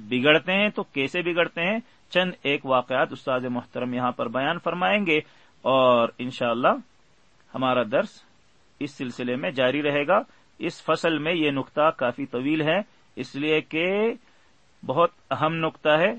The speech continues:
اور آپ حضرات سے بھی گزارش ہے کہ مثلث السلطہ، حکومتی تکون نام کے اس نقطے کو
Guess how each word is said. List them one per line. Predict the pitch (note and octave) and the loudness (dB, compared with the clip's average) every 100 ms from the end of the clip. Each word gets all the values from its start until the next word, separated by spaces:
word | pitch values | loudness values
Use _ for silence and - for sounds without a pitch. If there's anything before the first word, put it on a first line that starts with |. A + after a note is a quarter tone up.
| - | -10
اور | - B2+ | -4 0
آپ | C3+ C3 | 2 0
حضرات | B2+ C3 C3+ | -2 -2 -2
سے | - | -4
بھی | C#3 C3 | -8 -6
گزارش | C3 C3 C#3 C3 | -2 0 0 -4
ہے | C#3+ G3 _ _ - | -6 -6 _ _ -12
کہ | C3 | -8
مثلث | C3+ - E3+ D3+ C#3 | -6 -2 0 0 0
السلطہ، | B2 - D#3+ - E3 A#3+ - _ - | -4 -2 -2 2 2 2 -2 _ -16
حکومتی | C#3+ C#3+ D3+ D3+ D#3+ D3 | -8 -6 -4 -2 -4 -4
تکون | C3 C#3 E3 E3+ C#3 | -8 -2 -2 -2 -2
نام | C#3 D3 D3 | 0 0 -2
کے | B2+ | -10
اس | - | -8
نقطے | B2 - C3 | -10 -8 -10
کو | C3 F3+ | -6 -4